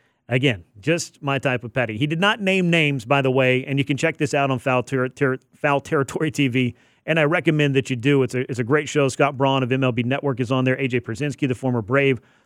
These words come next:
also a part of that show. And this Gallen episode overall was very interesting because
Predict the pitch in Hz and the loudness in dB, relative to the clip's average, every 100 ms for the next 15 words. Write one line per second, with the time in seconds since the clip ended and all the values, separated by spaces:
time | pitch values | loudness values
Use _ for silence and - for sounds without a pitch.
0 | - 151 151 156 143 135 151 135 127 117 | -2 0 4 2 2 2 4 4 2 2
1 | - 151 143 135 _ _ - 135 135 247 | 2 4 4 0 _ _ -4 0 2 2
2 | - 120 131 208 139 160 - 190 220 254 | 0 -2 -2 0 -2 -2 -4 -4 -2 -4
3 | 208 - 196 147 143 196 131 127 131 104 | -4 2 2 4 0 0 -4 -2 -2 2
4 | 156 170 131 120 127 - 110 113 143 135 | 0 2 2 0 -6 -6 -4 -4 0 -2
5 | - | -2